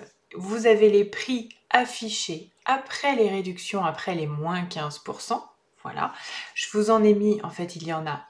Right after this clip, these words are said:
cinq, cinq sets de tampons qui font partie,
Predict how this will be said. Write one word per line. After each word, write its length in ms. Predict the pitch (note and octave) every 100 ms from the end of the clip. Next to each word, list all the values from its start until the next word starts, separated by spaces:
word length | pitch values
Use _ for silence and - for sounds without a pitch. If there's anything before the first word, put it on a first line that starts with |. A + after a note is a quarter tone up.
| _
cinq, 640 | - - - D#3 G3+ D#4 - _
cinq 460 | - - - C4+ C4+
sets 320 | - A#3+ A3
de 120 | G#3 G3
tampons 500 | F#3+ E3 - G3+ - - - - - _
qui 220 | - C4+
font 280 | C4+ - B3+
partie, 800 | A#3 A3+ - - - G#3+ G#3+